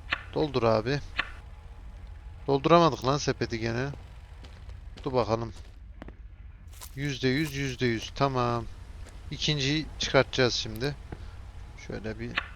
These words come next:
at bakayım. Ha. Paketle bir tane daha. Kalanını da gene doğra.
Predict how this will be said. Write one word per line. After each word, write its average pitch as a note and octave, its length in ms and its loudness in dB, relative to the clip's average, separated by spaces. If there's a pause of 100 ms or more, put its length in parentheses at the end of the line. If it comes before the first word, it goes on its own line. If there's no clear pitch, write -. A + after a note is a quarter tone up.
(280)
at - 140 0 (120)
bakayım. A#2+ 380 0 (1200)
Ha. A2+ 440 -4 (3750)
Paketle C#3 460 4
bir A#2 60 -4
tane A#2+ 300 2
daha. C3+ 240 2 (800)
Kalanını D3+ 420 10
da C#3+ 60 8
gene C#3+ 300 8
doğra. C#3+ 440 8